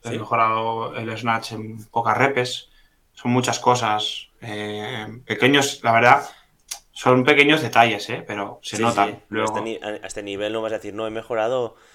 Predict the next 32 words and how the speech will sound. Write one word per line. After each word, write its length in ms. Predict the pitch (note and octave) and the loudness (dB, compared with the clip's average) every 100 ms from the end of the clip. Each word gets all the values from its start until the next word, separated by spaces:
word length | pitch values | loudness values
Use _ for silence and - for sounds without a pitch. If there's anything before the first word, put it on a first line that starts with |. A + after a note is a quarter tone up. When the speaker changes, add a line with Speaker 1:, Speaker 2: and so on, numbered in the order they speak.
| _ _ - | _ _ -12
Speaker 2:
eh, 460 | G2 F#2+ F#2 F2+ F2+ | -8 -6 -8 -10 -10
mi 100 | F#2+ | -4
P 120 | G2 | -4
R 160 | G2 G#2+ | -2 -2
de 120 | G#2 | -4
snatch", 340 | F#2+ F#2 - - | -4 -8 -10 -20
¿sabes? 340 | - F2 - - _ _ _ _ _ | -14 -12 -12 -16 _ _ _ _ _
Speaker 1:
Se 200 | - A2+ | -8 0
notan, 480 | A#2+ B2 G#2+ A2+ - | 2 4 2 0 -10
o 40 | - | -12
sea, 180 | A2+ | -10
son 160 | G#2 A#2 | -6 -6
cosas 240 | A#2+ B2 | -4 -4
que 220 | A#2+ A#2+ A2+ | -2 -2 -4
se 140 | A2 | -4
notan. 340 | A2+ A2+ A2 G#2+ | -4 -2 -4 -6
Cuando 220 | G#2 G#2 | -8 -6
llevas 320 | G#2+ A#2 A#2 | -2 -2 -2
muchos 640 | A#2+ A#2+ A#2+ A#2 A#2 A#2 A2+ | -8 -4 -2 0 0 -2 0
repes 460 | D3 D3 A#2+ A2+ | -2 0 -2 -2
y 80 | A2+ | -4
hay 100 | A2+ | -4
que 80 | A2+ | -4
hacer 600 | A#2+ A#2 A#2 A#2 A#2 A2+ | -4 -2 0 0 -2 -4
muchas 260 | A#2 A#2+ | -6 -6
repes 240 | A#2 A#2 A2+ | -6 -6 -6
de 60 | |
una 160 | A2+ A2 | -6 -4
cosa, 360 | C3 B2+ C#3 C#3+ | -2 0 -4 -2
pues 560 | A2 G#2 - - - _ _ _ _ | -6 -6 -12 -16 -20 _ _ _ _
se 160 | - | -10
nota. 360 | A2+ A2+ G#2+ | -6 -6 -8